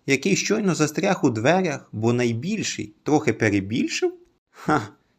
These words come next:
реально, бачили? Сцена тріщала, як Wi-Fi у маршрутці.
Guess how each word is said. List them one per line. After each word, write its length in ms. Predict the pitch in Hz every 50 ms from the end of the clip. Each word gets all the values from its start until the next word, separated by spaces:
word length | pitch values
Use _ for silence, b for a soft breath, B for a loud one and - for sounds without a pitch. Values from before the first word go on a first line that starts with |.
| _ _
реально, 640 | - 131 131 135 135 131 120 113 101 101 98 98 98 95 -
бачили? 640 | - 110 113 113 123 131 - - 170 165 180 185 180 180
Сцена 440 | - - - - 185 170 170 170 165
тріщала, 540 | 160 170 165 160 160 - 170 160 156 160 156
як 240 | 160 156 151 156 160
Wi-Fi 460 | 160 165 160 165 - 165 160 160 127
у 80 | 113
маршрутці. 640 | 104 95 92 90 - - 104 107 107 104 - - -